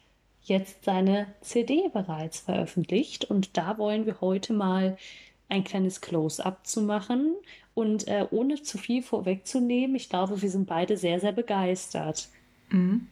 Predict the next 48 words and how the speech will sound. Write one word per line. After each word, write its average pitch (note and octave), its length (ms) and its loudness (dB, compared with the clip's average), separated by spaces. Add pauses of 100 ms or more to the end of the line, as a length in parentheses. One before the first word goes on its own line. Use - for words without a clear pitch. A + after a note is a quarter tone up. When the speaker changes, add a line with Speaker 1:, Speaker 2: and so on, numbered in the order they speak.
Speaker 2:
Ich - 120 -14
möchte A#3+ 220 4
kurz B3+ 220 2
dazwischen A#3 400 0
sagen, G#3 280 2
Kinky A3+ 320 2
Boots A3+ 280 0
in G#3 100 2
Hildesheim G3 540 2
läuft F#3+ 220 0
seit F#3+ 180 0
Samstag F#3 420 -2
auch. - 340 0 (520)
Das G3 180 0
ist - 220 -6
die A3 80 -10
zweite F3+ 260 4
Speaker 1:
Stimmt. C#4 200 0
Speaker 2:
Premiere, E3 200 0
die D#3+ 60 0
ich - 120 -6
noch D3+ 120 -2
sehr D3+ 180 0 (120)
cool C#3+ 120 2
finde. D3+ 420 -2 (760)
Speaker 1:
Oh, A#3 120 2
stimmt. E3 600 -2
Ja, A3+ 240 -2
das, G#3 100 -2 (160)
das A#3 160 -4
habe B3 100 0
ich - 140 0
auch A#3+ 80 0
nur A#3+ 120 0
gesehen, A3+ 360 0
dass G3+ 240 -2
hier A3 200 -2
Elisabeth G#3 520 0
Köstner, B3 360 -2
dass B3+ 140 -2
die B3+ 160 -2
auch A#3+ 80 -4
bei A#3+ 120 -2
der A3+ 100 0
Premiere A#3+ 540 0
war D#4+ 180 0
mit C4 220 -2
ihrem F#3+ 380 0